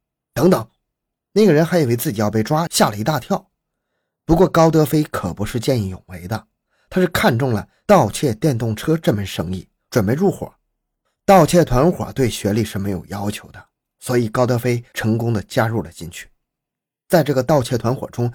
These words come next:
高德飞混得如鱼得水，没过多久就把偷窃电动车的技术学会了。不仅把技术练得滚瓜烂熟，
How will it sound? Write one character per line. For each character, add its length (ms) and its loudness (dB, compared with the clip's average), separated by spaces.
高 160 4
德 100 2
飞 200 -2
混 240 0
得 160 -12
如 180 -2
鱼 180 -2
得 160 -4
水， 240 -10
没 160 2
过 140 4
多 160 0
久 200 -8
就 80 -6
把 120 0
偷 200 -6
窃 140 -4
电 160 -2
动 100 -4
车 160 -6
的 80 -6
技 160 -2
术 140 -8
学 180 -12
会 180 -2
了。 80 -8
不 100 4
仅 160 2
把 160 -2
技 180 0
术 140 -2
练 160 2
得 80 -6
滚 240 -6
瓜 160 0
烂 180 0
熟， 320 -4